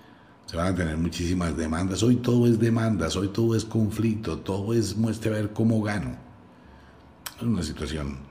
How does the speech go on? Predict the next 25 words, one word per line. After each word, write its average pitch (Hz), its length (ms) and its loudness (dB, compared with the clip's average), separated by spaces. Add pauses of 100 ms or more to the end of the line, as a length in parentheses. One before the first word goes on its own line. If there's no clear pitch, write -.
(220)
medio 73 300 -4
difícil. 67 540 -6
Muere 127 340 6
un 131 140 6
presidente, 117 800 4
muere 98 360 4
una 98 200 0
persona 82 320 -4
importante, 104 600 0
mueren 85 480 0
varios 76 360 -6
políticos, 104 680 -2
se 71 140 -4
abre 85 200 -2
la 71 200 -4
puerta 87 720 -6 (340)
a 73 160 -2
esa 85 420 -2
tríada 104 540 4
misteriosa. 90 960 2 (540)
Parece 85 440 0
que - 140 -2
alguien 85 680 0
de 73 180 -4
la, 69 580 -4